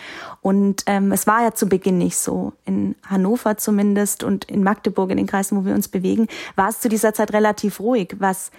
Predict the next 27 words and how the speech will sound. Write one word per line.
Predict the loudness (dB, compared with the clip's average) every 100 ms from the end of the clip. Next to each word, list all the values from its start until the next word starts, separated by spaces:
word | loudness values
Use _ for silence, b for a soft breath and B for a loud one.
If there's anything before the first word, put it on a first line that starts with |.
| B
die | -4
Freundin | 0 4 4 4
wieder | 4 2
als | 0 -2
Bestätigung | -2 0 0 0 0
genommen | 0 0 0 0
hat | -2
und | -4
gesagt | -4 -4 -4
hat, | -2
„Na, | 0 0 -2 B B
siehst | -2 -2 2
du, | 0
also | 0 -2 -4 -4
es | -4
passiert | -2 2 4 4
ja | 2
gar | 2 -2 -2
nichts. | -4 -8 -12 -12 -8
Es | -6
ist | -4
einfach | -2 -2 -2 -4
Fake | 2 2 4 2
News, | 4 2 0
die | -4
verbreitet | -4 -4 -2 -2 -2 -6 -6
werden.“ | -6 -2 -4